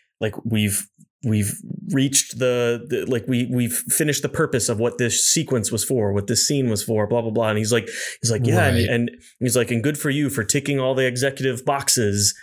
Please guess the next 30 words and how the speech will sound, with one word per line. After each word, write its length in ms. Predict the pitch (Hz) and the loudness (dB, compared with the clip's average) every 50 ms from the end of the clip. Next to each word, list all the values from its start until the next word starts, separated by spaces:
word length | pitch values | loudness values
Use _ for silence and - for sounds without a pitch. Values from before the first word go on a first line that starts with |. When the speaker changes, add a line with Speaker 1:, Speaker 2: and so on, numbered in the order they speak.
| - - - _ - | -20 -20 -20 _ -4
Speaker 1:
or 100 | 123 123 | -2 0
whatever." 280 | 123 120 117 113 120 | 2 2 2 2 2
And 80 | 117 113 | 0 0
he's 140 | 120 117 107 | 0 0 0
like, 240 | 127 117 110 113 - | 0 0 0 -2 -4
"The 100 | 120 120 | -2 0
reason 320 | 120 135 143 135 143 139 | 0 2 2 2 0 0
why 160 | 127 127 135 135 | 0 0 0 0
it's 160 | 120 - - | 0 0 0
this 220 | 143 135 - - | 0 0 0 0
long 240 | 131 135 135 127 117 | 0 0 2 2 0
is 100 | 110 101 | 0 2
that 200 | 117 113 113 - - - _ _ _ _ _ _ _ - | 2 0 0 0 -4 -20 _ _ _ _ _ _ _ -6
I 260 | 120 127 135 135 135 | -4 0 0 2 0
want 300 | 131 120 123 131 131 131 | 0 0 0 0 0 0
it 120 | 123 - - | -2 -2 -2
to 60 | - | -4
be 200 | 117 120 139 139 | -2 0 0 0
this 260 | 127 127 117 - - | 0 0 -2 0 0
long. 200 | 120 107 101 104 - - | 0 0 0 0 -2 -2
I 200 | 120 117 123 123 | 0 2 2 2
want 340 | 120 113 120 120 - - - | 2 0 0 -2 -2 -2 -2
to 80 | 117 | 0
see 300 | 104 - - 131 135 127 | 2 2 2 2 0 0
this. 400 | 120 117 107 104 98 - - - - - - - - _ _ - | 2 2 2 2 2 2 0 0 -2 -6 -18 -20 -20 _ _ -2
And 200 | 123 117 113 113 | -2 -2 0 2
therefore, 480 | 117 120 120 117 - - 120 117 113 | 2 0 0 -2 -2 -2 0 0 0
because, 580 | 104 113 107 - - 131 123 117 117 113 98 123 - - - | 0 -2 -4 -4 -2 0 2 2 2 0 -2 -2 -4 -2 -2
you 160 | 131 117 107 | 0 2 2
know, 260 | 107 104 101 107 - | 2 2 2 2 0